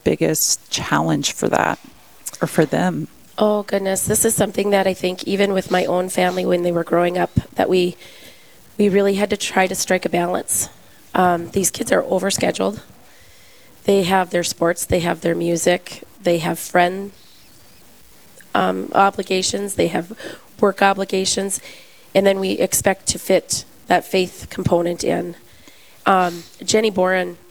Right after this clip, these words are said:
Speaker 2: came and gave a talk at the end of our Faith Formation year last year, and she piled on all the responsibilities with just, like, different symbolic things for the kid, for one child to hold, and she couldn't possibly do it because these kids have so much in their life.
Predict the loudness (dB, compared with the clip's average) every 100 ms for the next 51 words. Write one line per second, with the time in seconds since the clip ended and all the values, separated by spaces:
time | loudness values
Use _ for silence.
0 | -6 0 0 0 0 0 0 0 0 -2
1 | 0 2 2 2 0 0 -2 0 0 0
2 | 0 -2 0 2 2 0 0 0 0 -2
3 | -8 -18 -18 -6 -2 0 0 2 2 2
4 | 0 0 0 0 0 -2 -2 -2 0 0
5 | 2 0 0 -2 0 -2 0 -2 -2 -2
6 | -4 -2 -2 0 2 0 0 -2 -2 -2
7 | -4 -2 -6 -6 -10 -10 -8 -8 0 2
8 | 4 2 0 0 0 0 -2 -4 -2 0
9 | -2 -6 -14 -20 -20 -20 -20 -20 -2 2
10 | 2 0 0 -2 0 0 0 0 -2 0
11 | 2 2 2 -2 -4 -2 0 0 0 0
12 | -2 0 -2 0 -2 0 0 0 0 -2
13 | -2 -2 0 2 2 0 -6